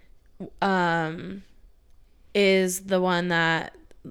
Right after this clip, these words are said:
so they talked to him, and obviously, like, in, he's in my sources. Um, and so Keith said that Sean, as an adult, had to ha-,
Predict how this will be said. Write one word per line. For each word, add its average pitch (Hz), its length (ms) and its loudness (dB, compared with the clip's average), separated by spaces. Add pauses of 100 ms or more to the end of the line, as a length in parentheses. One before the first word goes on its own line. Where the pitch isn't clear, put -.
(560)
so - 160 0
they 208 120 4
talked 175 280 2
to 185 80 -2
him, 165 180 0
and 160 100 -4
obviously, 170 400 -4
like, - 220 -4
in, 165 300 -4
he's 175 240 -6
in 165 60 -2
my 156 120 -4
sources. 170 580 -6 (720)
Um, 180 240 2
and 190 260 -2
so 180 180 0
Keith 208 560 -2 (680)
said 185 340 2
that 170 280 2
Sean, 175 560 0
as 175 240 0
an 175 80 -4
adult, 165 380 0
had 170 280 -2
to 175 160 -4
ha-, 180 140 -4